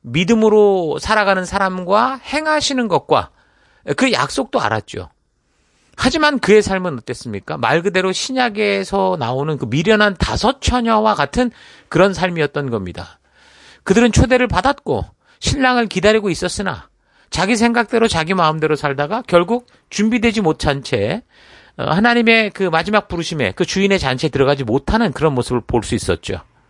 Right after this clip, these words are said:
그러니까 롯도 분명히 아브라함과 함께 그 천국 잔치에 초대된 자라고 볼 수 있는데 결국 그 잔치에 어쩌면 들어가지도 못하는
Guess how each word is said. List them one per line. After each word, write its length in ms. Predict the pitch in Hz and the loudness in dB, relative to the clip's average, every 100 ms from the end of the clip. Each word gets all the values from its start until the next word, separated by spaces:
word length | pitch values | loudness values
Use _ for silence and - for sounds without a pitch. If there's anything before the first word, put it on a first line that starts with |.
| _ _ _ _ _ _ - | _ _ _ _ _ _ -2
그러니까 320 | 254 214 113 _ - _ - | 0 0 -2 _ -20 _ 2
롯도 520 | 202 269 - 175 139 | 2 2 -2 -4 -2
분명히 500 | 180 220 285 294 294 - | -2 -2 -2 -2 -6 -4
아브라함과 1120 | - - 233 285 247 320 302 285 269 247 226 | -4 0 2 2 0 -6 -6 -10 -10 -6 -6
함께 540 | 226 220 - 226 220 | -4 -6 -4 -2 -2
그 360 | 214 208 240 226 - _ _ _ | -2 2 2 0 -6 _ _ _
천국 360 | 262 247 240 - | -2 0 -4 -4
잔치에 440 | 131 160 160 202 | -2 -2 0 0
초대된 720 | - 254 277 269 262 226 208 | 2 0 0 0 0 -2 -4
자라고 420 | - 131 156 170 | -2 0 0 0
볼 140 | 147 131 | 0 0
수 100 | 196 | 0
있는데 240 | 139 139 | -2 -2
결국 480 | 170 170 208 294 339 - - - - - _ | 0 2 4 2 -2 -8 -20 -20 -20 -20 _
그 220 | - 285 | -2 0
잔치에 560 | - 120 147 180 - 285 | -2 -4 -4 -2 0 0
어쩌면 320 | - 208 208 | 2 0 2
들어가지도 460 | - 160 160 143 | 2 2 2 -2
못하는 580 | 131 123 202 254 320 285 | -2 0 0 -2 -2 -4